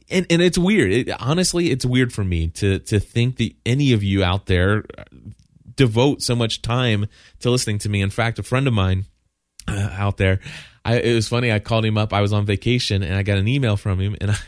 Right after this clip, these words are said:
and I, and it was a couple hours after the email, I think, that he had sent it. And, and I, I, I picked up the phone and I dialed him 'cause I, you know, we're, I, I try to have as many re-, open relationships with our listeners as possible. And I called him at work and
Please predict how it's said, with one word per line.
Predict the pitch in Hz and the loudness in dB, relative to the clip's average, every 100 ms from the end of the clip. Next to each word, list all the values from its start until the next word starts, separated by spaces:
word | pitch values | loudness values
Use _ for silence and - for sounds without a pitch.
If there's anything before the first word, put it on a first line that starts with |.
| - - | -10 -6
and | - 120 | -2 0
I, | 110 | 0
and | 95 101 113 - | -2 -4 -6 -4
it | 117 | -4
was | 107 | -4
a | - - - | -8 -14 -10
couple | 147 113 | -4 -2
hours | 117 113 113 | 2 2 2
after | 104 - | -2 -2
the | 95 101 | -6 -4
email, | 117 101 | -2 -2
I | 92 90 | -2 -2
think, | 98 98 - - - - - | -2 -4 -6 -20 -20 -18 -4
that | 104 | 0
he | 107 | 2
had | 95 - | 0 0
sent | 123 110 | -2 0
it. | 95 - | -2 -2
And, | 98 98 | -2 -2
and | 62 101 95 | -4 -2 0
I, | 95 90 90 _ _ _ - | 0 0 -2 _ _ _ -2
I, | 107 101 87 | 0 0 0
I | 101 | 0
picked | 123 123 | 2 2
up | 113 | -2
the | 107 | 0
phone | 151 185 | 0 2
and | 139 | 2
I | 101 | 2
dialed | 101 160 180 113 | 2 2 2 0
him | 87 92 | 0 -2
'cause | - 104 | -2 0
I, | 107 | 0
you | 62 71 104 | -2 -4 -2
know, | 92 98 98 | 0 -2 -2
we're, | 90 98 101 95 - _ - - 78 | -2 0 2 -2 -8 _ -14 -12 -6
I, | 104 - | -4 0
I | 107 | -2
try | - 120 151 | 0 2 2
to | |
have | 117 107 | 2 2
as | 98 104 | 0 0
many | 110 117 104 - - | 0 0 -4 -8 -8
re-, | 104 110 107 | -6 -2 0
open | 117 120 110 | 2 2 0
relationships | 101 104 - 107 107 - | 0 0 -2 -4 -4 -2
with | 101 92 | -2 0
our | 95 92 | 2 2
listeners | 98 104 107 98 | 2 0 0 -2
as | 90 | -2
possible. | - 135 - 104 | -4 -4 -2 -2
And | 104 | -2
I | 101 | -2
called | 101 113 | 0 0
him | 117 113 | 0 -2
at | - | 0
work | 110 117 127 | 2 2 2
and | 101 | 0